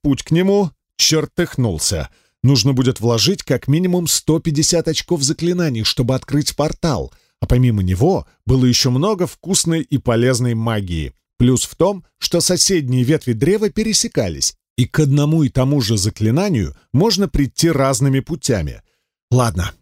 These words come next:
пора раскатывать губу и опускаться в самый низ. Итак, что мы имеем? Название «Стрела тьмы», уровень один. Для вашего аккаунта рост возможен только при вложении свободного очка заклинаний.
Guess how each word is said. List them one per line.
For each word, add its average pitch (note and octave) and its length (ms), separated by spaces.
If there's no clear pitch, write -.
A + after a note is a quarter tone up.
пора F3 340
раскатывать C#3+ 640
губу A#2+ 300
и F3 40
опускаться C3+ 600
в - 40
самый A2+ 300
низ. G#2 380
Итак, C#3 400
что D3 320
мы C3+ 220
имеем? A2+ 460
Название D3 640
«Стрела C3+ 540
тьмы», C3 500
уровень C#3 440
один. B2 420
Для A2+ 180
вашего B2+ 440
аккаунта E3+ 520
рост - 240
возможен B2+ 560
только C#3+ 300
при C3 140
вложении A#2+ 540
свободного B2 760
очка B2 320
заклинаний. B2 760